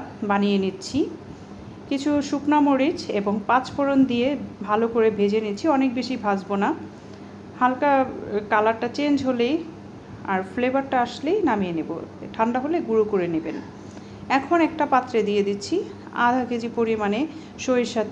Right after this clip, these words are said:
তেল। এর মাঝে কিছু শুকনো মরিচের ফোড়ন দিয়েছি আর কিছু আস্ত রসুন, এটা এখানে একটা বড় রসুন আছে, আর দুই চা চামচ দিয়েছি আস্ত পাঁচ ফোড়ন। তারপরে সব কিছু একটু ফোড়ন ভালো করে চলে আসলে দিয়ে দিব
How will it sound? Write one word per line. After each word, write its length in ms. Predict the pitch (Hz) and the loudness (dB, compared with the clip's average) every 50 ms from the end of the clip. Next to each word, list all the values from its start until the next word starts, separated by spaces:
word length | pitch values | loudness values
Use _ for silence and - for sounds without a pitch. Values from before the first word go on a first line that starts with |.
| - | -2
তেল। 180 | - 196 214 285 311 - | 0 2 2 2 0 -2
এর 160 | - 240 240 240 | -2 -4 -2 0
মাঝে 340 | 254 240 240 233 - 233 240 302 311 - - - - - - - | 0 -2 -2 0 2 2 2 2 0 -4 -10 -14 -16 -16 -14 -6
কিছু 320 | - 247 233 - - - 247 247 294 349 349 - - | -4 -4 -4 -4 -4 -2 0 0 0 0 -2 -4 -10
শুকনো 340 | - - 269 269 269 269 262 254 | -4 -4 -4 -2 2 2 2 2
মরিচের 360 | 247 240 240 233 - 254 240 | 2 0 -2 -2 -2 -4 -6
ফোড়ন 320 | 240 - 220 208 208 214 214 214 | -4 -2 0 0 0 0 -2 -2
দিয়েছি 420 | 208 214 214 214 208 214 - 277 320 381 - - | -2 2 2 2 0 0 -2 -2 -2 -2 0 0
আর 200 | 214 185 175 170 175 180 - | 0 2 2 0 0 -4 -6
কিছু 220 | 220 214 - 247 - - | -8 -6 -4 -6 -4 0
আস্ত 340 | - 214 214 - - - - 240 294 320 - - - - - - - - | 0 -2 -2 -2 -8 -4 -4 -4 -2 -4 -8 -14 -16 -18 -18 -18 -4 2
রসুন, 320 | 208 202 202 202 - 330 392 | 4 4 4 4 0 -2 0
এটা 240 | 320 - - 240 233 233 - - | -2 -2 0 2 2 2 2 0
এখানে 340 | 214 220 233 233 233 226 226 226 220 - - - - | -4 -2 -2 0 0 0 0 0 -2 -4 -6 -10 -10
একটা 360 | - 208 202 - - 226 233 262 262 226 190 | -8 -8 -8 -6 0 2 4 4 4 2 2
বড় 240 | 196 196 208 214 240 | 4 4 4 4 4
রসুন 340 | 254 240 226 226 226 247 226 202 | 2 2 0 0 0 -2 0 0
আছে, 280 | 190 190 - - 254 302 349 | 0 -2 -2 -2 -4 -2 0
আর 120 | 277 196 180 175 | 0 0 0 0
দুই 140 | - 240 285 | 0 -2 0
চা 140 | 285 - 302 285 | 2 2 0 0
চামচ 280 | - 285 269 269 254 233 | 2 2 2 4 2 2
দিয়েছি 360 | 220 233 220 220 220 - 320 381 - - | 2 2 2 2 2 2 0 0 0 0
আস্ত 320 | - 226 208 - - - - 285 349 - - - - - - - | -2 -6 -6 -6 -10 0 2 4 4 4 0 -8 -14 -16 -10 0
পাঁচ 220 | - 240 233 240 233 - | 4 4 4 4 2 -4
ফোড়ন। 420 | - - - 214 202 196 196 214 277 339 - - - - - - - - - | -12 -4 0 2 4 4 4 4 4 2 0 -2 -10 -14 -16 -16 -16 -6 0
তারপরে 320 | - 214 220 226 - 302 311 | 2 2 2 2 0 -2 0
সব 200 | - 311 285 285 | 2 2 2 2
কিছু 180 | - 294 269 285 | 0 -4 -2 -2
একটু 160 | 262 - - 262 | -2 0 -2 -4
ফোড়ন 280 | - - 240 226 226 226 | 0 0 2 2 2 2
ভালো 240 | 220 214 202 196 196 196 | 2 4 4 4 4 2
করে 200 | 196 208 202 208 | 2 2 2 2
চলে 260 | 208 - 240 247 247 240 | 0 0 -2 2 4 4
আসলে 280 | 214 208 208 - 240 240 | 2 2 0 -2 -2 0
দিয়ে 220 | 208 196 190 180 | 2 2 2 4
দিব 200 | 170 175 175 170 | 4 2 2 2